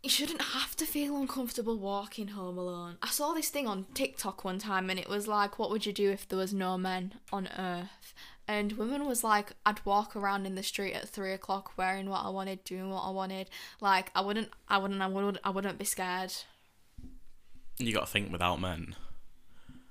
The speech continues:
Speaker 2: a lot of things wouldn't happen.
Speaker 1: Like what?
Speaker 2: Like, pretty much everything.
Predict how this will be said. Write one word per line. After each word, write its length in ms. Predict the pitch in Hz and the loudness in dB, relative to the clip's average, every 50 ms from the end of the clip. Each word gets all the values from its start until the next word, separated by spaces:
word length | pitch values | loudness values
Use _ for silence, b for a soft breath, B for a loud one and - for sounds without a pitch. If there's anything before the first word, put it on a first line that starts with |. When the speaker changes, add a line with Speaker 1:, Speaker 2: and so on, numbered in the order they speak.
| B B B B B B B B B - _ b b b b b b b b b b b - | B B B B B B B B B -20 _ b b b b b b b b b b b 0
Speaker 2:
a 60 | 104 | 2
lot 140 | 98 - - | 4 4 4
of 80 | 98 | 2
things 260 | - 98 95 95 82 | 0 0 -2 -2 -2
wouldn't 180 | - 80 71 - | -2 -4 -4 -4
happen. 360 | 82 78 - - - - - - B B B B B B B B B _ _ _ _ _ - - - - | -6 -8 -6 -6 -8 -8 -8 -12 B B B B B B B B B _ _ _ _ _ -18 -14 0 6
Speaker 1:
Like 200 | 240 226 226 226 | 8 8 8 8
what? 160 | 202 202 - - B B B B B B B B _ - _ - - - _ - - | 4 2 2 0 B B B B B B B B _ -20 _ -20 -20 -20 _ -10 -6
Speaker 2:
Like, 300 | 98 87 82 69 - - | -4 -2 -2 -2 -2 -2
pretty 180 | - - - | -4 -4 -4
much 200 | 87 - - - | -4 -6 -2 0
everything. 440 | 82 80 80 87 87 - - - - | 0 2 2 0 -2 -2 -4 -6 -6